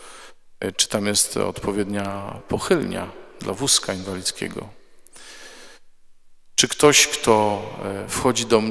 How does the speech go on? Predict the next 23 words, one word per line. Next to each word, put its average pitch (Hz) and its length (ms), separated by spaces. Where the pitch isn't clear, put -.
do 110 140
kościoła, 107 680
może 120 220
się 127 140
skądś 120 400
dowiedzieć, 117 420
jak 113 120
w - 40
tym 110 140
kościele 104 420
wygląda? 104 540
Ja 127 140
sobie 107 220
wyobrażam, 107 440
że 104 120
w 101 80
mniejszych 104 380
parafiach 110 360
to 113 100
jest 107 100
raczej 104 260
mało 101 240
realne, 98 540